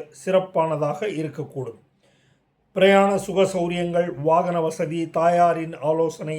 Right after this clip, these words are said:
அனுபவ ஆலோசனைகள், உதவிக்கரம், பண வரவு செலவுகளால் நிம்மதி பெறுவீர்கள். குடும்ப, குடும்பத்தில் பெண்களால் உங்களுக்கு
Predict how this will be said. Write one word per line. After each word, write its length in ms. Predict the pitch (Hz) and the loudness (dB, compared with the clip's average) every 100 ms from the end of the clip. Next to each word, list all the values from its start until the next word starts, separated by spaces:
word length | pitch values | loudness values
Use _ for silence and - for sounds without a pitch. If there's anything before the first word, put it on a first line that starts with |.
| 156 | -8
அனுபவ 500 | 151 165 160 165 160 156 - _ _ _ _ _ _ _ _ _ _ - | -6 -4 0 2 0 -4 -14 _ _ _ _ _ _ _ _ _ _ -4
ஆலோசனைகள், 720 | 156 170 160 165 151 139 151 147 | 2 2 2 0 -4 -4 -4 -4
உதவிக்கரம், 680 | 147 180 175 170 151 151 147 _ _ _ _ _ | -2 -2 -2 -2 -2 -2 -8 _ _ _ _ _
பண 220 | 160 170 175 | -6 -2 0
வரவு 380 | 156 156 156 156 | 0 0 0 -2
செலவுகளால் 680 | 156 156 151 151 147 147 143 - | 0 0 0 0 0 -2 -6 -8
நிம்மதி 420 | 156 175 170 151 | -4 -2 -2 -2
பெறுவீர்கள். 600 | 143 131 131 127 123 117 _ _ _ _ _ _ _ _ _ _ _ _ _ _ _ | -4 -4 -6 -6 -8 -8 _ _ _ _ _ _ _ _ _ _ _ _ _ _ _
குடும்ப, 400 | - 247 262 233 233 - _ _ _ _ _ _ _ _ _ _ _ _ _ - | 0 0 4 4 4 -6 _ _ _ _ _ _ _ _ _ _ _ _ _ -2
குடும்பத்தில் 600 | 196 220 214 214 202 208 - _ _ _ _ _ _ _ _ _ _ _ - | 2 4 2 0 -2 -2 -6 _ _ _ _ _ _ _ _ _ _ _ 0
பெண்களால் 560 | 190 220 214 190 196 190 - | 2 4 4 4 0 -4 -8
உங்களுக்கு 480 | 160 175 170 - | -4 0 -2 -2